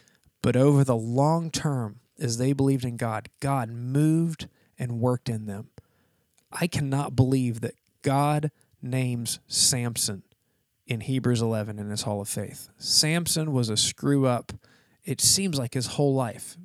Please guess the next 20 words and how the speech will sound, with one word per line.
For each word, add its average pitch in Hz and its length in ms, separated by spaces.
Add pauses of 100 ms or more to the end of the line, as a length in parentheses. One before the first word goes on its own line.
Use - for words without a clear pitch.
but 131 240
Samson 151 720
ultimately 139 520
showed 127 300
that 123 180
faith 131 260
in 123 100
God, 123 180
and 120 120
he 180 120
was 190 240
used 165 400
of 113 140
God. - 260 (680)
Uh, 123 200 (320)
Abraham, 143 580 (600)
A-, 147 380
Abraham 208 340
did 175 160
some 165 240